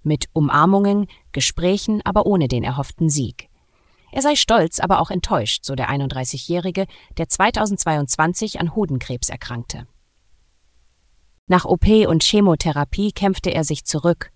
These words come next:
doch der Krebs kam zweitausendvierundzwanzig erneut.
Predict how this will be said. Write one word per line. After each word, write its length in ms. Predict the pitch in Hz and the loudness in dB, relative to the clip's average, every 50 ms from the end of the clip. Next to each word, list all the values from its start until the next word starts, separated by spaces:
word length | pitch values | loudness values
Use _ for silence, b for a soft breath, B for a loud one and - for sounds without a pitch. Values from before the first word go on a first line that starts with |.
| _ _ _ - - | _ _ _ -8 -4
doch 140 | - 165 - | -4 -4 0
der 120 | - 170 | -2 -2
Krebs 420 | - - - 170 165 165 - - - | -2 0 0 0 2 2 0 -2 -2
kam 240 | - 156 139 139 | 0 0 0 0
zweitausendvierundzwanzig 1900 | - - - - 175 175 180 - - - 151 151 147 - 165 151 - - - 156 156 147 131 135 131 123 - - - 123 120 113 - - 113 - - - | 0 -2 0 0 0 0 0 0 -2 0 0 2 2 2 0 0 -2 -4 -4 -2 -2 0 0 0 -2 -2 -2 -2 -2 -2 -2 -2 -2 -4 -4 -8 -6 -4
erneut. 400 | 143 143 131 127 123 87 - - | -2 -2 -2 -2 -4 -8 -12 -16